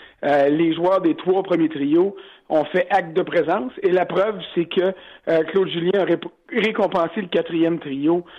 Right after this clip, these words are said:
euh, mardi. Je pense que c'est eux autres qui ont joué le plus en troisième. Et, euh, c'était juste normal. Maintenant, on doit procéder à des changements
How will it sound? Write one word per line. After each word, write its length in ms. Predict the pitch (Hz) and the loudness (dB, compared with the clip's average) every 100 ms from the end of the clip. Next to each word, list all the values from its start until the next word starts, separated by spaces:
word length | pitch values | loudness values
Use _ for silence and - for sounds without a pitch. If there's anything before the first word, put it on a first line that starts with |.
| - _ | -20 _
euh, 720 | 147 143 143 135 139 135 135 131 | 2 4 4 4 4 4 2 2
mardi. 640 | 143 160 143 135 165 185 | 0 2 0 0 -4 -4
Je 60 | - | -2
pense 240 | 196 180 | -2 -2
que 80 | 151 - | -6 0
c'est 120 | 147 | 2
eux 120 | 160 | 2
autres 140 | 170 - | 0 0
qui 100 | 147 | -4
ont 120 | 131 | -2
joué 160 | 143 | -2
le 60 | 135 | -4
plus 280 | - 151 147 165 | -4 -2 -2 -4
en 120 | 131 | -8
troisième. 580 | - 139 117 131 147 170 - - - - | -4 -2 -2 -4 -4 -6 -10 -20 -6 2
Et, 320 | 156 151 151 | 4 6 6
euh, 300 | 139 139 135 - | 4 4 2 0
c'était 260 | 143 147 135 | -2 0 0
juste 220 | 143 156 | -2 -4
normal. 360 | 123 131 - - - - - - _ | -6 -6 -8 -12 -20 -20 -20 -20 _
Maintenant, 600 | 202 165 180 214 233 190 - _ _ _ _ _ - | -2 -2 0 2 2 -2 -8 _ _ _ _ _ -2
on 200 | 180 156 | 0 0
doit 320 | 180 196 196 | 0 0 0
procéder 720 | 151 156 156 160 147 180 - | -2 -4 -2 -2 2 0 0
à 80 | 139 | -2
des 160 | 139 | -2
changements 580 | 131 151 123 151 165 170 | -4 -6 -6 -2 0 -2